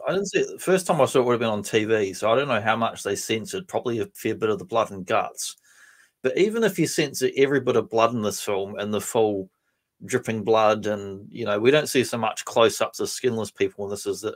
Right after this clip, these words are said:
as in the first film, it's more kind of in the background and midground. Um,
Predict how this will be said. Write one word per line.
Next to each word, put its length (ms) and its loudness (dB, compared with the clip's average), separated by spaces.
as 140 -6
in 160 -6
the 120 -10
first 360 2
film, 240 -4
it's 180 -10
more 220 0
kind 180 -2
of 120 -2
in 80 -6
the 80 -4
background 500 0
and 160 -6
midground. 460 -4
Um, 240 -2